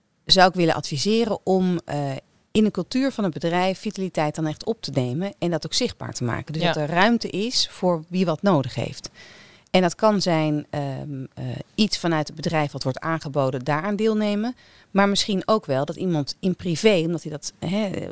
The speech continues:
Speaker 1: op de werkvloer lastig vindt, dat er daarom ruimte is. Dus als je wat later komt, eh, op je werk, omdat je een yogales wil gaan doen of iets anders wil gaan doen, ten behoeve van je vitaliteit, dat dat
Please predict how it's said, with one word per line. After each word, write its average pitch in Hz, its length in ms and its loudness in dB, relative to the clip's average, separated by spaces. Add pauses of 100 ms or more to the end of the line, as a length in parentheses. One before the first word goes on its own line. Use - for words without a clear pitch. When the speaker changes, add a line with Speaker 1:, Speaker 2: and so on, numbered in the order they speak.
Speaker 1:
op - 140 -16
de 165 100 -8
werkvloer 180 360 0
lastig 190 320 -4
vindt, 185 300 -2 (580)
dat - 240 2
er 143 80 -4
daarom 202 320 2
ruimte 143 340 0
is. - 140 -6
Dus 175 120 -6
als 180 140 -2
je 196 60 -6
wat 170 100 -4
later 190 320 -2
komt, 156 340 -6 (100)
eh, 165 120 0 (280)
op - 140 -10
je 165 120 -4
werk, 180 460 0
omdat 190 420 0
je 160 60 -6
een 139 140 -2
yogales 165 520 0
wil 147 100 -6
gaan 139 160 -4
doen 143 180 -2
of - 120 -8
iets - 160 -10
anders 196 320 0
wil 143 120 -4
gaan 135 140 -6
doen, 190 300 0 (720)
ten 180 160 4
behoeve 165 260 0
van 156 120 -2
je 147 60 -2
vitaliteit, 151 560 -2
dat 196 140 0
dat 185 300 -2